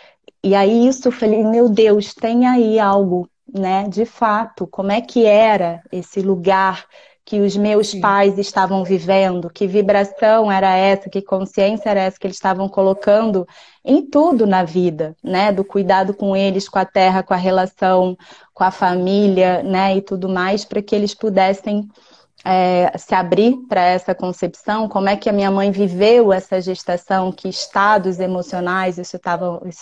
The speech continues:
Speaker 1: é, esta-, estavam vibrando, reverberando dentro dela, né? E aí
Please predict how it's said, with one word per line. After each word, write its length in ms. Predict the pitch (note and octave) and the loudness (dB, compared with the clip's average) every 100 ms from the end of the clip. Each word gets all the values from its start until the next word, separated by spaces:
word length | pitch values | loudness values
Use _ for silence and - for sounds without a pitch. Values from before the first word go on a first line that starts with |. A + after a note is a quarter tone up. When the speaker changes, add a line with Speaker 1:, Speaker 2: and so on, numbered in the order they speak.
| - | -16
Speaker 1:
é, 340 | E3 E3 D#3+ | -14 -12 -10
esta-, 320 | E3 - - E3 | -12 -10 -8 -8
estavam 400 | - F#3 F3+ F3+ | -6 -6 -6 -4
vibrando, 480 | F#3+ F3 F3+ F#3+ | -2 -2 -2 -4
reverberando 640 | F3+ E3+ F3 F3 F3 F3+ F3 | -4 -2 -2 0 0 -2 -4
dentro 380 | E3+ F3+ - E3+ | -6 -8 -8 -4
dela, 440 | E3+ F#3+ A3 G3 | -2 0 -2 -2
né? 240 | F3+ F#3 G#3 - - - - | -4 -8 -10 -16 -18 -16 -2
E 160 | G3 | 2
aí 500 | G3 F#3+ G#3 A#3+ C#4+ | 4 4 4 4 2